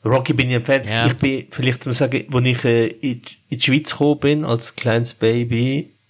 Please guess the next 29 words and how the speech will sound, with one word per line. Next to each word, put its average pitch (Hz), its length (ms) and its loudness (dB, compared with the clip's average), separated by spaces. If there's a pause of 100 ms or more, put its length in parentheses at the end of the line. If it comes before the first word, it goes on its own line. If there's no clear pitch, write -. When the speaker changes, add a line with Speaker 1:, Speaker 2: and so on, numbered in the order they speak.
(120)
Speaker 1:
bin 113 260 0
ich 117 120 -4
die - 240 -4
ersten 120 840 0
zwölf, 160 480 0
dreizehn 139 360 -6
Monate 147 360 2
nicht 127 600 -2
legal 147 680 2
in 156 80 -2
der 160 100 -2
Schweiz 147 320 0
gewesen. 175 220 0
Das 113 100 -2
ist - 140 -8
mittlerweile 110 420 2
verjährt, 113 440 2
und 113 140 -2
einfach 113 160 -2
das - 160 -6 (180)
so 143 120 2
sagen. 127 340 -2
Aber 135 220 0
meine 117 160 2
Eltern 135 300 4
haben 127 80 0
mich 127 200 0
mitgenommen, 143 540 2
bevor 139 440 2